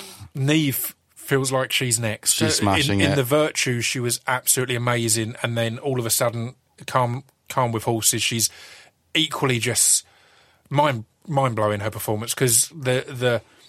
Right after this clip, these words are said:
Speaker 1: again, it would have been easy to go into tropes there of the, the angry ex or, or
Speaker 2: Yeah.
Speaker 1: the put upon s-, single mother, but
Speaker 2: Neve totally makes it real, like she's the
Speaker 1: The
Speaker 2: real deal.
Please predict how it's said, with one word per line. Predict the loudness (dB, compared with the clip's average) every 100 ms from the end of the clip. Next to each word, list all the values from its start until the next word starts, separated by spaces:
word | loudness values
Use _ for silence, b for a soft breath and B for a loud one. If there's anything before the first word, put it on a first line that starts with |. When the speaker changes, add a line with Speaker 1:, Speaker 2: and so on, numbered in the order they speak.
| b b -6 -2
Speaker 1:
again, | 2 2 2
it | 2
would | 2
have | 2
been | -2 0
easy | 0 0 0 0
to | 2
go | 2
into | 2 -2 0
tropes | 0 0 0 0
there | 0 -2
of | -2 -2 -4 -2
the, | -2 -2 -8 B B B B -4
the | -4 -2
angry | 0 0 -2 -2 -2
ex | -4 -6 0 0 0
or, | 0 2 2 0 -2
or | -2 0 4
Speaker 2:
Yeah. | 4 2 -2
Speaker 1:
the | -6
put | -2 -4
upon | -2 0 0 0 -6 -12
s-, | -14 -2
single | -2 -2 -4
mother, | -2 -2 -2 -4
but | -2 -2 -2 2
Speaker 2:
Neve | 4 4 2 -2
totally | 0 2 2 2
makes | 2 0 0
it | 0
real, | 2 2 2 -2
like | -4 -4
she's | -4 -2
the | 0
Speaker 1:
The | 0
Speaker 2:
real | 2 0
deal. | 0 0 0